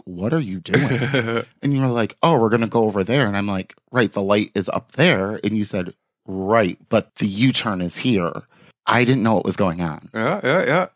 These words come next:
Speaker 1: So to be fair to other Michiganders, because there are some that don't live with Michigan U-turns, it's weird for everyone.
Speaker 2: I mean, I don't know, I've always,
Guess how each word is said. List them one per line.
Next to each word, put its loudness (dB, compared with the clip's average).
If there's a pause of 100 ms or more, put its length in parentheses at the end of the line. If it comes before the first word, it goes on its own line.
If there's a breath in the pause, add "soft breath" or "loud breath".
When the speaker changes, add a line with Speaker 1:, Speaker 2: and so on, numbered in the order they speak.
Speaker 1:
So 0
to 0
be -2
fair 2
to 4
other 4
Michiganders, -2 (540)
because 0
there 2
are 0
some 0
that -4
don't -2
live -4
with -6
Michigan -2
U-turns, 0 (380 soft breath)
it's 2
weird 2
for 0
everyone. -10 (260)
Speaker 2:
I 0
mean, -2 (300)
I 2
don't 4
know, 2
I've -20
always, 0